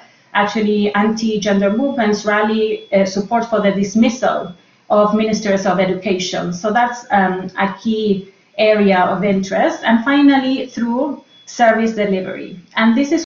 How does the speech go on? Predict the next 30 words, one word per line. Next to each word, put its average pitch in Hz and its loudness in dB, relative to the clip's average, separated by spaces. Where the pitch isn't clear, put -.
quite 240 -4
specific 220 -4
to 220 -4
Latin 208 0
America, 226 2
and 202 2
it's 226 -6
not, 208 -2
not 220 0
something 220 0
that 185 0
the 190 2
European 202 0
literature 220 -6
talks 339 -2
about, 196 0
uh, 226 4
but 240 0
conservative 254 2
organizations 226 0
have 202 0
been, 214 -2
uh, 208 0
quite 254 0
successful 254 0
in 208 4
building 233 0
a 202 0
territorial 240 -2
base, 240 0